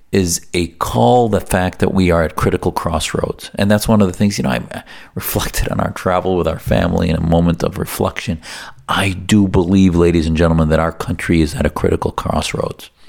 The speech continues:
That this year will be looked upon not only about the virus and the riots and, and the demonstrations and,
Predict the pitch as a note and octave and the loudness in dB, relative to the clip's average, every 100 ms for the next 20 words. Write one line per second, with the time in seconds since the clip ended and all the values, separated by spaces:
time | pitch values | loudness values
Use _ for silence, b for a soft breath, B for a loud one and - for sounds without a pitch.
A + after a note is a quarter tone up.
0 | B B B B B F2+ E2 G#2 - F#2+ | B B B B B -6 0 -2 2 2
1 | F2+ F2 E2 E2 E2 - - C3 D3 C#3+ | 4 4 4 2 0 0 0 0 2 2
2 | A#2 F#2+ F2+ - - F2 G2 G2 F#2 - | 2 2 2 -2 -6 -2 0 2 0 -2
3 | - B B B - F#2+ E2 E2+ E2 F2+ | -6 B B B 2 4 4 2 2 2
4 | F2 E2+ - D#2+ D#2+ B B B - F2 | 2 2 -2 -2 -4 B B B -4 -2
5 | E2+ G2 F#2+ F#2+ - - F#2 G2 - - | 0 0 0 0 -2 0 0 0 0 -2
6 | F2 - - E2+ | -8 -10 -10 -12